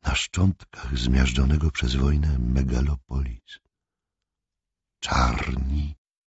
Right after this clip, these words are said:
to twór ostatniej wojny, są dziećmi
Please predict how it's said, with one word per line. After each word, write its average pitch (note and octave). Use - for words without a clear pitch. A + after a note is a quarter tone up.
to -
twór F#2+
ostatniej F#2
wojny, E2+
są F2
dziećmi F2